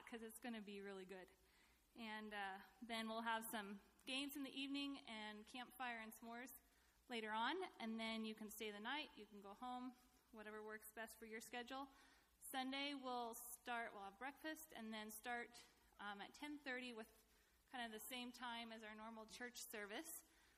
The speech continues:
So, um, there will be transportation. We're still working that out, but if you, uh, don't feel comfortable coming on your own or need some transportation from here in Henderson, we'll, we're gonna work that out so you can,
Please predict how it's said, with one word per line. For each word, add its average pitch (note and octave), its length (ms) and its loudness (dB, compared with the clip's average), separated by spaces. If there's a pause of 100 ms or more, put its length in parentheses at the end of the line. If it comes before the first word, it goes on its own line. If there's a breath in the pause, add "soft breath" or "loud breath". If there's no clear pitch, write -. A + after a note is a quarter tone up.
(240 loud breath)
So, A3 560 2
um, G#3 240 2
there A3 140 4
will D#4 240 4
be D4 440 2 (120)
transportation. C4 720 -4
We're A3+ 100 -6
still C4+ 200 -8
working B3+ 300 -4
that A#3 140 2
out, A3+ 300 2
but G#3+ 160 2
if - 260 -8
you, C#4+ 380 -4 (640 loud breath)
uh, A3 220 0
don't A3 220 -2
feel C4 140 2
comfortable B3+ 440 0
coming B3+ 280 0
on A#3 120 2
your A3 180 2
own A#3+ 260 2
or A3 80 0
need A#3 360 -2
some B3+ 160 -4
transportation C4 1000 -2 (280)
from A3+ 460 0
here G#3+ 480 -4
in A3 180 -10
Henderson, A#3+ 580 -6 (440 loud breath)
we'll, B3 340 2
we're A#3 100 0
gonna A3 160 -2
work A3+ 220 0
that A3 160 2
out G#3+ 240 4
so - 140 -6
you A3 180 -6
can, G#3+ 320 -8